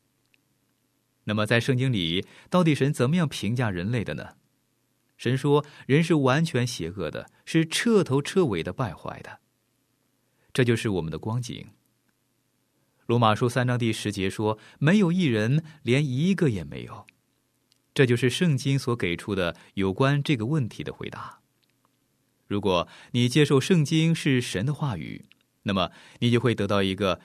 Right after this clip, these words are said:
比较真实的观念。这里记录了人类的情况。好，我们现在追踪一条属神的支系。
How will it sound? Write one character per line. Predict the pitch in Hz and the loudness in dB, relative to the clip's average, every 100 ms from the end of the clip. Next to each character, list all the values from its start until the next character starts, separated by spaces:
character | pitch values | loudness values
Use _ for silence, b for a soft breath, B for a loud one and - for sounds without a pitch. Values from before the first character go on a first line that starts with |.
| b | b
比 | 101 90 | -2 0
较 | 95 90 | 0 0
真 | - 147 156 | 0 0 0
实 | - 80 | -2 -6
的 | 69 | -6
观 | 76 64 | -10 -12
念。 | - - - _ _ _ _ _ _ _ _ _ _ _ _ _ _ _ - | -14 -18 -20 _ _ _ _ _ _ _ _ _ _ _ _ _ _ _ 0
这 | 143 | 2
里 | 123 117 | 4 4
记 | 113 135 | 4 2
录 | 123 | 2
了 | 110 101 | 2 2
人 | 95 110 | 2 0
类 | 151 | 0
的 | 92 | -2
情 | 80 - 71 | -6 -10 -12
况。 | - - - _ _ _ _ _ _ _ _ _ | -12 -14 -14 _ _ _ _ _ _ _ _ _
好， | - 85 b b b | -6 -6 b b b
我 | 135 | 2
们 | 156 | 4
现 | 208 165 | 4 4
在 | 156 143 | 4 2
追 | 135 160 | 2 2
踪 | 165 | 2
一 | 135 | 0
条 | - 90 98 | -2 -4 -2
属 | 120 - 87 | -2 -4 -4
神 | 90 90 104 | -4 -4 -4
的 | 147 | -4
支 | - 104 | -6 -8
系。 | - 80 - | -8 -10 -12